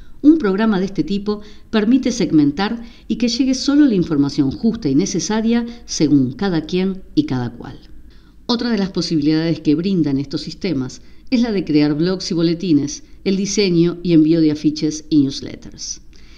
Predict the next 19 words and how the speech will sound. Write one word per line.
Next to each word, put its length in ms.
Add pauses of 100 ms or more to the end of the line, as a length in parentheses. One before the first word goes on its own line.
(160)
El 140
correo 220
electrónico 560
en 100
masa, 420
tan 200
pedido 400
y 80
temido 400
últimamente, 760 (340)
puede 280
programarse 720
para 180
que 80
se 140
dispare 340
en 80
determinados 580
momentos 600